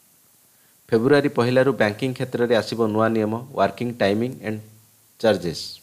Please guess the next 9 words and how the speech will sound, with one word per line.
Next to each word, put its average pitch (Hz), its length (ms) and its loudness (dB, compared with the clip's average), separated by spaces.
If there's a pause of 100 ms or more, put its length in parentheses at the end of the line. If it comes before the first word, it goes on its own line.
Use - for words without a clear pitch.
(1400)
ମୋଦି 117 220 2
ସରକାରଙ୍କ 139 560 2
ଅର୍ଥନୀତିରେ 131 760 0 (140)
ଅସନ୍ତୁଷ୍ଟ 127 540 -4
ଦେଶର 110 380 0
ସର୍ବାଧିକ 107 540 0
ଜନତା, 95 440 0 (260)
ସର୍ଭେ 107 340 0
ରିପୋର୍ଟ। 90 320 -4